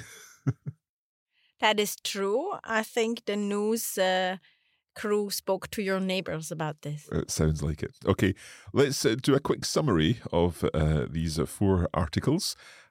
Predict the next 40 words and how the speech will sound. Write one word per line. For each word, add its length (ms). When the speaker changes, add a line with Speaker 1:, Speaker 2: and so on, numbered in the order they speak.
Speaker 1:
um, 340
and 260
then, 360
uh, 300
we 420
will 400
go 300
on. 280
Well, 140
we'll 140
be 100
talking 300
about 220
it 80
more 260
in 160
our 80
bonus 300
episode, 340
obviously, 420
but 100
let's 220
find 260
out 160
what 120
they 60
were 120
about 260
first 280
of 60
all. 200
Speaker 2:
Yes, 200
so 100
the 100
first, 480
uh, 160
news 480
item 540
was 360
about 520